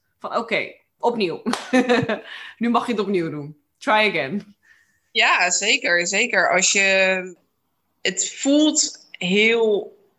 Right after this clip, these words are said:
Speaker 2: oneerlijk soms en zwaar als je erin zit in het begin. En dan...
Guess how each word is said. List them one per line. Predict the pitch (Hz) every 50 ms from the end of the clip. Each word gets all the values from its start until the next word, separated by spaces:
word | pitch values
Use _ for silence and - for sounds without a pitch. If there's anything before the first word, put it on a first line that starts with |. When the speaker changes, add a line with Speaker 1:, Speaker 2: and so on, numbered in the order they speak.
| _ _ _ _ _ -
Speaker 2:
oneerlijk | - 185 180 160 185 175 - 190 196 208 214 214 214 202 190 196
soms | - - - - 190 180 180 175 175 175 175 -
en | - - - 165
zwaar | 175 - - 160 151 156 147 156 170 196 233 269 269 -
als | 233 202
je | - 214 - - - -
erin | - 170 170 196 233 240
zit | 240 - 226 247 262 254
in | - 180
het | 165 170
begin. | 185 - - 196 180 170 160
En | 147 170 170
dan... | 160 160 165 160 156 -